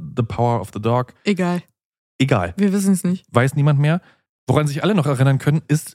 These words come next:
Speaker 1: wie Chris Rock eine Laudatio gehalten hat für den besten Dokumentarfilm. Gut, letzteren Fakt hat auch wahrscheinlich keiner mehr in Erinnerung, welche Kategorie das war.
Speaker 2: Mhm.
Speaker 1: Jedenfalls machte dann ein Witz über Will Smiths Frau, Jada Pinkett Smith,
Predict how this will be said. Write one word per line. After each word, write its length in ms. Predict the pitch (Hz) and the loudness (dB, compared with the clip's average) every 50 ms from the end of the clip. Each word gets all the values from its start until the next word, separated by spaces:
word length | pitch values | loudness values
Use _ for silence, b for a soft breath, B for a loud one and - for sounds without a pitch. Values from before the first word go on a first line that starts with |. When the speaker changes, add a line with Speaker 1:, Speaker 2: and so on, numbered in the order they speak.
| - 123 | -2 0
Speaker 1:
wie 160 | 131 135 135 | 2 0 0
Chris 400 | - - - - 131 - - - | -2 -4 -2 -2 -2 0 0 0
Rock 300 | 123 131 135 - - - | 0 0 0 -2 -2 0
eine 140 | - 120 123 | 2 2 4
Laudatio 440 | 120 117 113 110 117 131 - - 127 | 4 2 0 0 -2 -2 -2 -4 -2
gehalten 300 | 117 113 110 113 - 123 | 0 0 0 0 0 0
hat 140 | 113 113 110 | -2 -2 -2
für 140 | - - 123 | -4 -4 -2
den 180 | 113 113 110 | 0 0 0
besten 300 | - 120 113 - - - | 0 -2 -4 -6 -6 -6
Dokumentarfilm. 840 | 117 117 - 113 110 107 - - 110 123 123 - - 113 117 135 139 - _ _ _ _ | -6 -4 -4 -4 -4 -4 -2 -2 -2 -2 -2 -2 -2 0 0 0 -2 -4 _ _ _ _
Gut, 240 | - - 120 - - | -2 -2 -2 0 0
letzteren 380 | 117 131 131 - - 117 113 110 | 0 0 0 0 -4 -4 -4 -2
Fakt 400 | - - 120 - - - - _ _ _ _ _ _ - | -2 -2 -4 -4 -6 -14 -20 _ _ _ _ _ _ -6
hat 120 | - 120 | -4 -2
auch 160 | - 120 139 | 0 0 -2
wahrscheinlich 280 | - - - 110 104 101 | -2 -4 -4 -4 -4 -4
keiner 180 | - 110 107 101 | -2 -2 -2 -2
mehr 240 | 101 95 101 95 | -2 -2 -4 -4
in 80 | - 101 | -2 -2
Erinnerung, 480 | 110 107 107 110 104 - 123 135 131 - | -2 0 0 -2 -2 0 -2 -2 -2 -4
welche 160 | 113 107 - | -6 -8 -6
Kategorie 400 | - 120 113 101 92 107 113 117 | -4 -4 -4 -4 -4 -4 -4 -2
das 200 | 113 113 - - | -2 -4 -4 -2
war. 220 | 127 127 147 - _ _ _ _ _ _ - | -2 -2 -2 -4 _ _ _ _ _ _ -2
Speaker 2:
Mhm. 340 | 196 190 180 175 175 185 196 _ _ - | 0 0 0 0 -2 -4 -8 _ _ -2
Speaker 1:
Jedenfalls 460 | 131 139 151 160 - 139 127 120 - | 0 0 0 2 2 0 0 0 0
machte 280 | 117 123 123 - - 127 | 0 -2 0 0 -2 -2
dann 160 | 120 113 117 | 0 0 -2
ein 440 | - - 107 104 107 107 104 101 - - | -2 -2 0 0 2 2 0 -2 -6 -8
Witz 500 | - 101 117 143 - - - - - - _ _ _ _ - | -6 -2 -2 -2 -2 -4 -14 -16 -18 -20 _ _ _ _ -4
über 800 | 107 104 113 110 107 107 107 101 101 98 98 95 95 95 - _ _ - | -2 0 0 2 2 0 0 0 -2 -2 -2 -2 -4 -6 -8 _ _ 0
Will 160 | - 120 123 | 2 2 2
Smiths 420 | - - 107 107 - - - - - _ _ _ _ _ - | 2 -2 -6 -6 -6 -8 -12 -16 -20 _ _ _ _ _ -12
Frau, 480 | - - - - 85 90 127 185 - _ _ _ _ _ _ - | -8 -8 -6 -4 0 0 0 0 0 _ _ _ _ _ _ -10
Jada 320 | 120 - 117 113 113 110 | -4 -2 0 0 0 0
Pinkett 400 | 104 - - 123 107 104 98 85 | 0 0 0 -2 0 0 -2 -6
Smith, 440 | - - 101 117 175 - - - _ | -6 -4 -4 -4 -4 -6 -10 -20 _